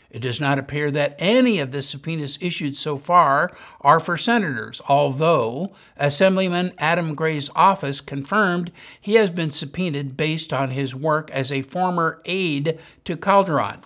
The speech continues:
Gray was Senator Calderon's legislative director from two thousand eight to two thousand eleven, advising him on bills coming up for votes.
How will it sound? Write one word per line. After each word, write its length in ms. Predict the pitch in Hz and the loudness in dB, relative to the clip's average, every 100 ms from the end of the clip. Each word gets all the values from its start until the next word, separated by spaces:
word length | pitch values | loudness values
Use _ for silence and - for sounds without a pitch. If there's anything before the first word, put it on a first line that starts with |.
| _ _ _ _ _ _ _ _ _ - | _ _ _ _ _ _ _ _ _ -8
Gray 280 | 143 135 156 | 0 2 2
was 160 | 165 | -2
Senator 380 | - 170 170 165 | -2 -2 -2 -4
Calderon's 720 | 175 170 165 160 156 147 135 | -2 0 2 2 -2 0 -2
legislative 640 | 139 139 135 127 143 135 127 | 0 0 -2 -6 -4 -4 -4
director 460 | 147 190 196 202 | 0 2 2 -2
from 240 | 180 143 127 | -2 -6 -6
two 180 | 156 147 | -6 -4
thousand 400 | 151 135 135 143 | -2 -2 -4 -6
eight 260 | 160 208 190 | -4 -4 -6
to 80 | 151 | -12
two 220 | 143 151 | -8 -8
thousand 400 | 160 139 139 147 | -4 -4 -4 -4
eleven, 560 | 143 190 180 127 165 - _ _ _ | 2 4 4 0 -6 -10 _ _ _
advising 560 | 139 139 151 143 135 135 | -2 0 2 2 0 -4
him 260 | 156 196 165 | -4 -2 -2
on 200 | 151 139 | -2 0
bills 360 | 190 151 147 | 0 0 -2
coming 360 | - 147 143 127 | -4 -4 -2 -2
up 180 | 123 - | -4 -6
for 100 | 123 | -4
votes. 640 | 165 202 117 - - | 4 4 4 -6 -10